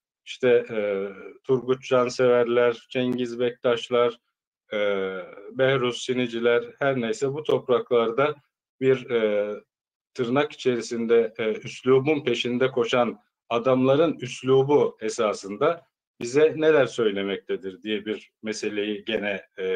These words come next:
derinleştirme imkanımız var. E, buradan yola çıkarak belki <clears throat> evvel emirde benim söyleyeceğim şey veya da topu Yusuf Hoca'ya atacağım şeylerden bir tanesi,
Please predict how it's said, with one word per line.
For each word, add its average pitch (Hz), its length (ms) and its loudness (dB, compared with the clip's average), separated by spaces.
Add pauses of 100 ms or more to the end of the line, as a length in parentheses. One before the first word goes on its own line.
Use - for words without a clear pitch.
(140)
derinleştirme 107 840 -4
imkanımız 98 640 -4
var. 175 200 2 (760)
E, 135 40 2 (540)
buradan 156 680 0 (140)
yola 156 340 2
çıkarak 190 540 0 (300)
belki 156 480 0 (240)
<clears throat> - 240 -4
evvel 151 380 2
emirde 120 460 0
benim 127 360 0 (120)
söyleyeceğim 120 960 -2
şey 135 480 0
veya 117 180 4
da 127 140 2
topu 123 520 0
Yusuf 113 340 -4
Hoca'ya 107 340 0
atacağım 110 500 -2
şeylerden 117 640 -2
bir 156 100 -12
tanesi, 110 580 0